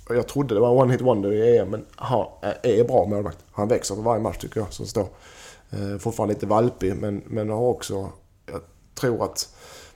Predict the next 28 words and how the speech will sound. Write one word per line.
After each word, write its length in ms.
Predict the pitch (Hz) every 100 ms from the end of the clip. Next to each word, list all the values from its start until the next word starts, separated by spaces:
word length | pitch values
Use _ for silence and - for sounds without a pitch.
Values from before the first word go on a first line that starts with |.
| _
kan 140 | - 120
A 160 | 127
I 40 | 123
K 80 | 113
få 200 | 101 113
ihop 200 | 131 -
sitt 180 | 107 -
la-, 220 | 120 139
övriga 180 | 131 113
lag 240 | 139 117
så 80 | 92
kommer 220 | - 107
han 160 | 107 92
vara 120 | 101
också 240 | 104 - 90
vara 160 | 92 -
en 200 | 98 101
nyckeln 280 | 107 - 90
till 140 | 87
att 80 | 87
de 120 | 90
blir 120 | 90
topplag. 380 | 87 101 - - - - - -
Jag 120 | 110
tycker 120 | 123
han 80 | 117
är 40 | 107
duktig. 240 | 123 -